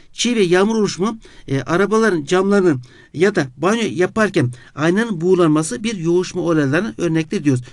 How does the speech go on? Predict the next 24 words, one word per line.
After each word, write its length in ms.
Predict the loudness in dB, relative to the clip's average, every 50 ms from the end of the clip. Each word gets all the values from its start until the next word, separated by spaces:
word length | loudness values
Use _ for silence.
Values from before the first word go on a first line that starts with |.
| -16 -6 -4
Bunlarla 320 | -2 -2 0 0 0 2
alakalı 340 | 2 0 0 -2 -4 -4 -4
çok 200 | -4 -6 -4 -2
fazla 260 | -4 -4 -2 -4 -6
soru 220 | -4 -4 -4 -2
gelmekte. 440 | 0 0 0 0 0 0 -2 -4 -8 -8 -12 -14 -8
Bunlara 280 | -4 -2 -2 -2 -2 -4
dikkat 260 | -4 -4 -4 -2 -4
etmemiz 340 | -4 -4 -4 -6 -6 -4 -2
gerekiyor. 340 | -2 -2 -2 -2 -4 -6 -6 -8 -12 -12 -12 -10 -10 -12 -14 -14 -16 -10 -8
İlkbaharda 640 | -6 -6 -4 -2 0 2 2 2 2 0 -2 -2 -4 -6
karın 340 | -4 -2 -2 -2 -2 -4 -8
sıvı 260 | -8 -2 0 0 0
hale 220 | 2 2 0 2
gelmesi 440 | 4 4 4 4 2 0 0 -2 -6 -6
elbette 360 | -4 -2 0 0 -2 -2 -4
ki 100 | -4 -2
erime 220 | -2 0 0 0 0
olacaktır. 400 | -2 -2 -4 -6 -6 -6 -8 -8 -12 -18 -20 -20 -20 _ 0
Dondurmanın 520 | 2 2 4 4 2 2 2 0 -2 -4 -8
sıcakta 600 | -10 -4 0 0 0 2 0 -2 -2 -2 0 0
damlaması 520 | 2 2 4 4 4 4 2 0 -2 -2
erime 280 | -2 0 2 2 2 2
olacaktır. 440 | 2 0 0 -2 -4 -2 -4 -6